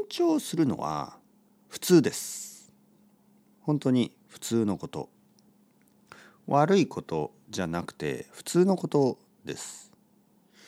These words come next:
みんな緊張する。だけど、あの、慣れている人がいる。慣れている。例えば、さっき言った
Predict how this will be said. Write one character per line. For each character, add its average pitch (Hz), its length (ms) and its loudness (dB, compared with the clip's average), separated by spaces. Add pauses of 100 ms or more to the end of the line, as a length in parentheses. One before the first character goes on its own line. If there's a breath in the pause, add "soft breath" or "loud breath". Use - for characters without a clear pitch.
(720 loud breath)
み 196 120 6
ん 240 100 8
な 214 280 8
緊 143 200 4
張 82 200 -2
す - 140 -12
る。 - 100 -18 (1500 soft breath)
だ 214 120 4
け 131 140 6
ど、 90 560 2 (180)
あ 113 140 -10
の、 101 400 -6
慣 156 380 2
れ 359 180 2
て - 220 -2
い 82 180 2
る 76 160 -6
人 82 300 -8
が 67 120 -10
い - 80 -16
る。 - 120 -20 (240)
慣 95 340 0
れ 90 140 -4
て - 160 -16
い 58 100 -14
る。 - 160 -16 (1160 loud breath)
例 220 100 2
え 170 40 4
ば、 90 300 2 (1120)
さ - 180 -4
っ - 80 -6 (120)
き 73 140 -8
言 69 100 -8
っ 67 40 -14 (180)
た 65 320 -10